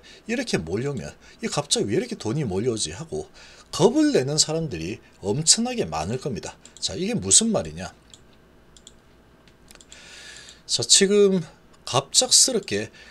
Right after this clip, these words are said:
그동안에 아주 강력한 패배의식에 젖어 있죠. "우리는 안 돼.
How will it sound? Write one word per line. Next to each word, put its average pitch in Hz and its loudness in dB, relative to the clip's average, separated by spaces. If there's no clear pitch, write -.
그동안에 208 2
아주 147 0
강력한 151 -2
패배의식에 185 2
젖어 143 0
있죠. 78 -10
"우리는 170 -2
안 78 -10
돼. - -10